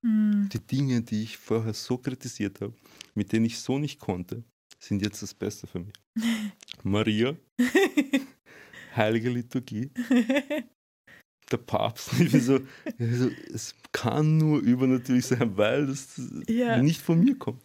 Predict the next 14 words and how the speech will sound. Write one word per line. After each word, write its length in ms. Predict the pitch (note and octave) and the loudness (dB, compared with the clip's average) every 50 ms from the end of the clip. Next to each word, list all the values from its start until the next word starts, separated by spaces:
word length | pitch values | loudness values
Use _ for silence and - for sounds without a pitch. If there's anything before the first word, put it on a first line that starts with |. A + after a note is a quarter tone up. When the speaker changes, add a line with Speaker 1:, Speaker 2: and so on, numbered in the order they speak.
| - | -6
Speaker 1:
Ja, 300 | - G#3 G#3 G3+ G#3 G#3 - _ _ _ _ _ _ _ - | -2 -2 -2 -2 -4 -6 -10 _ _ _ _ _ _ _ -6
ja. 220 | G#3 G#3 G3+ G3 | -4 -4 -2 -4
Speaker 2:
Ja. 80 | G#3 G3+ - C#3 B2+ - _ _ _ _ _ - | -6 -8 -10 -12 -14 -16 _ _ _ _ _ -10
Speaker 1:
Voll, 440 | C#4+ - - - D4+ B3+ A#3+ G#3 G3+ - - _ - | -4 0 2 4 4 4 4 2 0 -2 -8 _ -2
der 180 | A3+ G#3+ F3+ | 0 0 0
Rosenkranz. 580 | - F#3+ G3+ G#3 - - - - - - B3 A#3+ | 2 2 0 0 -2 -4 -10 -8 -4 0 2 4
Speaker 2:
Der 120 | A3+ A3+ - | 4 4 4
Rosenkranz. 540 | A2+ G#3 - G2 F#2 G#2+ A2 - - - C#3+ | 4 2 2 2 2 0 -2 -2 0 2 4
Speaker 1:
<laughs> 500 | E4 - - - F4+ - - - F#4 F4 - - E4 D#4+ - - E4+ D#4+ - - - - C#4 - - - - - - A#4+ - - | 6 6 6 6 4 4 6 4 2 2 2 0 -2 -2 -2 -2 -4 -4 -4 -4 -4 -4 -4 -4 -6 -12 -8 -4 -2 -2 -2 -2
Speaker 2:
Ja, 360 | A#2 A2 G#2+ G#2+ A#2+ B2+ A#2 | -4 -4 -4 -4 -6 -8 -6
schon. 120 | - B3+ | -2 2
Speaker 1:
Ja, 400 | B3 B3 A#3+ A#3+ A3+ - B3+ - | 2 2 2 2 0 -4 -6 -6
so 260 | G3+ - - A3+ A3 | -4 -2 0 0 2
herrlich. 640 | A3 G#3+ G#3+ G3+ G3 G3 G3 G3 G3+ G3+ - - | 2 2 0 0 -2 -2 0 -2 -2 -4 -6 -12